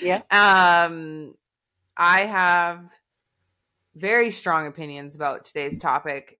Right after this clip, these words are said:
Speaker 2: and, um, not even from just, you know, experiencing it,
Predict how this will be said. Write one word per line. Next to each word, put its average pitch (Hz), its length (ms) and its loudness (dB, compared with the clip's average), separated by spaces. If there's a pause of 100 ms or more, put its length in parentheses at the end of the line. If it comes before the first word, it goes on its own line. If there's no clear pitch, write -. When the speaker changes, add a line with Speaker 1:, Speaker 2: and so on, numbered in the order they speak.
Speaker 2:
and, 160 720 -2
um, 143 560 -4 (680)
not 180 300 2
even 175 240 -6
from 170 320 -6
just, 160 480 -6
you 175 100 -12
know, 139 280 -8 (100)
experiencing 170 640 -6
it, 160 180 -6